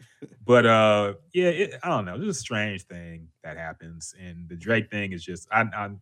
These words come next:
been thinking about that. Like, after I saw that picture, I'm like, "This is strange, man." But,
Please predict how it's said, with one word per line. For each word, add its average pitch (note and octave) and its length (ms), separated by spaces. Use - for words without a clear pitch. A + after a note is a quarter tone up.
been A#2 340
thinking G#2+ 280
about E2+ 300
that. D2+ 260
Like, D#2 220
after B2+ 220
I A#2+ 80
saw C#3 80
that G#2+ 220
picture, A#2+ 340
I'm F#2 160
like, E2 260
"This F3 180
is - 40
strange, F#2+ 500
man." D#2 460
But, F2 260